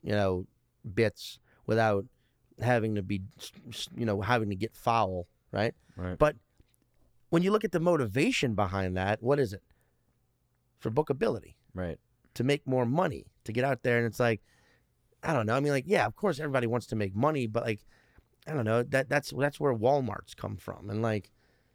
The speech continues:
Speaker 1: yeah,
Speaker 2: Char-,
Speaker 1: you
Speaker 2: that's where
Speaker 1: know,
Speaker 2: Charlotte comes from.
Speaker 1: Exactly. Like, yeah, and yeah, like, like, Walmart and Charlotte are both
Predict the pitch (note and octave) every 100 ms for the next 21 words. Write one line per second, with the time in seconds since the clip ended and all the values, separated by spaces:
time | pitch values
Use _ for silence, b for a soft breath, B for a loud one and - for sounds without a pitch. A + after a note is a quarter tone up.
0 | _ _ D3+ D#3+ B2 G#2+ A#2+ A2+ G#2+ A2+
1 | G#2+ D#2 E2+ D#2 - - - A#2+ F3 D#3+
2 | A#2 A#2 D3+ D3 C#3 B2+ D3 E3+ B2 D3+
3 | D#3 D3+ C#3 B2+ - D3+ C#3 A#2 A2 B2